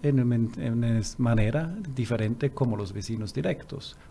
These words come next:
Por eso que no están enfocándose adentro de la necesidad de mercado. ¿Qué significa eso? Vos necesitas entender muy bueno una necesidad de un cliente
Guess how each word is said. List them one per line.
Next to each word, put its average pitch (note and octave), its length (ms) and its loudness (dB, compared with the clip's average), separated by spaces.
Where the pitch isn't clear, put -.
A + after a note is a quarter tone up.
Por G2 180 -4
eso C3+ 240 -2
que C#3 120 -2
no B2 160 0
están C3 240 0
enfocándose B2 1040 -4
adentro A#2+ 460 -4
de A#2 80 -4
la A2 80 0
necesidad G#2 460 -4
de G#2+ 60 -6
mercado. A2+ 520 -2
¿Qué C#3+ 120 2
significa D3+ 720 6
eso? - 240 0
Vos A2 200 -2
necesitas D#3+ 640 2
entender C3+ 640 2
muy G3 280 8
bueno E3 600 4
una B2+ 160 4
necesidad A#2 680 -2
de B2+ 200 0
un B2 120 2
cliente C3+ 680 2